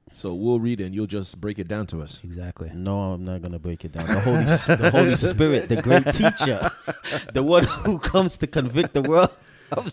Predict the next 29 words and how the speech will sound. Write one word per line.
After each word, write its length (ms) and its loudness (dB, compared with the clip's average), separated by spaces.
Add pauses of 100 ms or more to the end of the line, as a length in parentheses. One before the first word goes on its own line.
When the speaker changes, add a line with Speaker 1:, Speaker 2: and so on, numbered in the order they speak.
(120)
Speaker 3:
sin. 500 4
Speaker 1:
sin, 80 -6
righteousness, 800 0
and 180 -4
judgment. 480 0 (160)
Speaker 3:
And 140 -2
I 60 4
was 180 0
thinking 260 -2
about 340 2
that, 280 -2
even 240 -2
that 160 -2
scripture 440 -4
where 200 -2
it 60 -8
says 220 -8
sin, 400 -8
righteousness, 560 -10
and 120 -10
judgment. 520 -10
You 140 -12
think 260 -8
sin 320 -2
is 140 -4
the 80 -4
truth 380 -8
about 320 -2
man, 420 -8